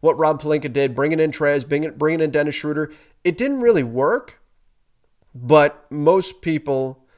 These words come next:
thought that the Lakers got significantly better that offseason. Most people thought these were excellent moves that the Lakers made. In fact, most people pegged the Lakers as the team that actually improved the most after winning the championship, which is incredible. And that's a testament to how good the front office certainly can be.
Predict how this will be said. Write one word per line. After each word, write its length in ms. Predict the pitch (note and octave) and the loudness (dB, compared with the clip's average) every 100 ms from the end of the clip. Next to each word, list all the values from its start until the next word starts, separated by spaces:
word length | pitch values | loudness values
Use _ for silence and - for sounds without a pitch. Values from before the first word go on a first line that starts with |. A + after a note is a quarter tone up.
| _ _ | _ _
thought 380 | D3 C3 B2+ - | 2 2 0 -4
that 140 | C3 - | -8 -6
the 80 | |
Lakers 400 | B2 C3 B2 C3+ | -2 -2 -2 -8
got 320 | A#2 B2 A#2 - | -4 -4 -4 -8
significantly 800 | - C#3 C3 C3+ D3+ C3+ C3 | -8 -4 -2 -2 -4 -6 -6
better 480 | B2 B2+ B2+ A2+ G#2 - | -8 0 0 0 -4 -4
that 140 | A#2+ | -4
offseason. 460 | A#2 A2 - G2+ - _ _ _ | -4 -8 -12 -16 -20 _ _ _
Most 280 | C#3+ G3+ G#3 | 2 2 2
people 200 | F#3 D#3 | -4 -4
thought 320 | C3+ C#3 - _ - | -4 -4 -4 _ -2
these 240 | C#3+ B2 | -2 0
were 180 | C#3 - | -2 -2
excellent 400 | C#3+ - C#3+ C3+ | -4 -4 -4 -4
moves 280 | B2+ A#2+ A2+ | -4 -4 -6
that 120 | A#2 | -10
the 60 | A#2 | -8
Lakers 360 | A#2+ A#2+ A2+ | -8 -8 -10
made. 260 | A#2 A2+ B2 | -8 -8 -8
In 80 | B2 | -4
fact, 240 | C#3 C#3 | -2 0
most 240 | C#3 E3+ - | 0 -2 -2
people 220 | E3 B2+ | -6 -4
pegged 240 | C#3+ C3+ | -4 -2
the 80 | B2+ | -2
Lakers 380 | B2 D3 C#3+ A#2+ | -2 -2 -4 -6
as 120 | A#2 | -6
the 80 | B2+ | -8
team 220 | - C3+ | -6 -4
that 100 | B2 | -2
actually 240 | B2 - | -2 -4
improved 300 | C3+ C3 C#3+ | -6 -6 -6
the 100 | A#2+ | -4
most 520 | A#2 A#2 D#3 - - - _ _ _ | -4 0 0 -2 -12 -18 _ _ _
after 180 | C3+ B2 | -8 -6
winning 260 | B2 B2 A#2 | -4 -4 -4
the 40 | |
championship, 540 | A2 C#3+ B2+ A#2 A#2 | -2 -2 -2 -8 -10
which 120 | B2 A#2 | -10 -10
is 140 | B2 | -8
incredible. 480 | B2+ - G3 B2+ - | -8 0 2 2 -4
And 100 | A#2+ | -6
that's 160 | A#2+ C3 | -4 -6
a 40 | |
testament 420 | B2+ B2 - C3 A#2 | -4 -4 -4 -8 -8
to 200 | C3+ A#2+ - _ | -8 -10 -14 _
how 140 | C3+ | -4
good 200 | C3 C#3 | -2 -4
the 60 | A2+ | -4
front 240 | - A#2 | -4 -2
office 340 | A2+ G#2+ A#2+ - | -2 -4 -8 -10
certainly 360 | - B2+ A#2+ B2 | -8 -6 -6 -8
can 300 | - G#3 D#3+ | 2 2 4
be. 240 | A2+ - | -2 -8